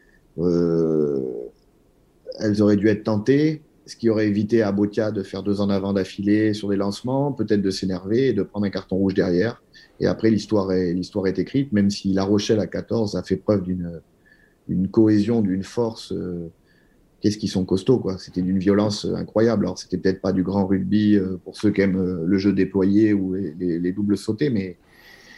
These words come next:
mais, euh, j'ai aimé, j'ai aimé la puissance et la résilience de La Rochelle, qui malgré tout a rien lâché. Et du côté de Toulouse, euh, j'ai aimé, euh, j'ai aimé le, le combat qu'ils ont déployé pour justement, euh, freiner ces, ces, ces,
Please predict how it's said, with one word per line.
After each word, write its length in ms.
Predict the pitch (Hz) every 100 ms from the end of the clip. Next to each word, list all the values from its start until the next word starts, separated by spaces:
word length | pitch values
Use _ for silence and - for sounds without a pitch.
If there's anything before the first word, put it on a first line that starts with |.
| - -
mais, 220 | 95 95
euh, 580 | 92 90 87 85 85 82
j'ai 200 | 85 101
aimé, 340 | 98 104 110 104
j'ai 140 | 98
aimé 180 | 95 101
la 120 | 95
puissance 480 | - 95 117 117 107
et 300 | 95 90 90
la 100 | 92
résilience 440 | 98 98 98 98
de 80 | 95
La 80 | 92
Rochelle, 420 | 90 90 123 123
qui 80 | 104
malgré 260 | 95 90
tout 140 | 98 98
a 20 |
rien 160 | 92 90
lâché. 420 | 87 - 127 127
Et 60 |
du 120 | 107 104
côté 240 | 127 123
de 60 | 113
Toulouse, 420 | 117 120 135 127
euh, 300 | 107 98 95 - _ _ _ _ _
j'ai 200 | - 95
aimé, 320 | 101 107 104 101
euh, 420 | 95 92 92 101 92 85 67 _ _
j'ai 160 | 98 95
aimé 200 | 104 104
le, 380 | 98 92 87 80
le 160 | 95
combat 400 | 95 104 104 107
qu'ils 260 | 101 98 98
ont 120 | 98
déployé 480 | 104 104 101 104 107
pour 260 | 107 95
justement, 580 | 92 - 101 101 104 95
euh, 240 | 92 90 90
freiner 360 | - 98 101
ces, 300 | 101 95 85
ces, 340 | 82 92 85 92
ces, 440 | - 92 87 80